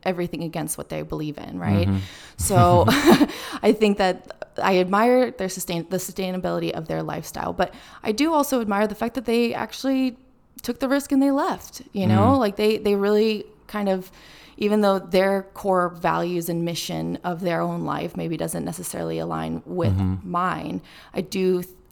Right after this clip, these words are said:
Speaker 1: admire the fact that they just went out and they did their own thing, 'cause that's difficult to do.
Speaker 2: Yeah,
Speaker 1: It's difficult
Speaker 2: especially
Speaker 1: to
Speaker 2: alone. Like,
Speaker 1: Yeah.
Speaker 2: you know, they went as
Speaker 1: Yep.
Speaker 2: a single individual. Like, "I think that I'm connecting with this place." I don't know. I don't even know how, how they find it.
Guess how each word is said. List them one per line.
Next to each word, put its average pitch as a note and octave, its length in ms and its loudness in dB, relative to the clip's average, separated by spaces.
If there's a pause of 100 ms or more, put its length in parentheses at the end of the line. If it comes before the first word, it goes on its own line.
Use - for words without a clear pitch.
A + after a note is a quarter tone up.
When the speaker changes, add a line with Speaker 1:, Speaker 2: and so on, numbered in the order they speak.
Speaker 1:
admire F3 680 -4
the F#3 100 -8
fact E3+ 280 -6
that - 200 -6 (200)
they F3 180 -4
just - 180 -8
went F3 160 -6
out E3+ 140 -6
and F3+ 120 -6
they E3+ 280 -6 (100)
did F3 200 -4
their F3 300 -2
own E3+ 200 -4
thing, A3 180 -2
'cause F#3 120 -8
that's F3 180 -6
difficult G#3 380 -2
to F#3 80 -10
do. G#3+ 360 0
Speaker 2:
Yeah, G2+ 120 2
Speaker 1:
It's F2 140 2
difficult A3 360 2
Speaker 2:
especially A2+ 300 4
Speaker 1:
to G2 40 2
Speaker 2:
alone. F#2+ 440 0 (120)
Like, - 160 4
Speaker 1:
Yeah. D#4+ 160 2
Speaker 2:
you G#2 60 2
know, G2+ 120 4
they G#2 120 2
went G#2 220 2
as G2 60 0
Speaker 1:
Yep. G#2+ 160 0
Speaker 2:
a G2 60 -4
single G2+ 720 0
individual. F#2+ 1040 0
Like, F2+ 380 -8
"I F2+ 80 -8
think - 480 -4
that G2 120 0
I'm F2 240 -2
connecting F#2+ 600 -2
with G2+ 180 -4
this G#2 220 -4
place." G#2+ 400 -2
I - 80 -6
don't B2 140 -2
know. F#2+ 320 0
I A2 60 -4
don't D3 120 0 (220)
even F#2+ 120 -4
know F#2 160 0
how, - 180 -8
how G2 120 -8
they E2 140 -6
find F#2 400 -4
it. D#2+ 200 -4